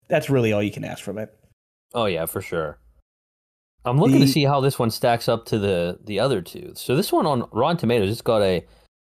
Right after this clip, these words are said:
Speaker 2: seventy-six percent, uh, critic approval and a ninety-two percent audience.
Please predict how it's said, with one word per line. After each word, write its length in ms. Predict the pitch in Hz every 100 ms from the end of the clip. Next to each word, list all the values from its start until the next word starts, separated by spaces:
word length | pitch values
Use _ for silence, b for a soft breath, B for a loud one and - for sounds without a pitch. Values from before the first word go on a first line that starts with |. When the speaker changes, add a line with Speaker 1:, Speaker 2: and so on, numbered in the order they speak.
| -
Speaker 2:
seventy-six 720 | 127 143 123 - - 147 -
percent, 520 | 147 139 139 139 -
uh, 420 | 107 107 101 - - _ -
critic 260 | 131 143
approval 380 | 143 - 151 151
and 80 | 110
a 80 | 101
ninety-two 480 | 92 110 165 - 160
percent 300 | 139 113 82
audience. 500 | 117 139 - -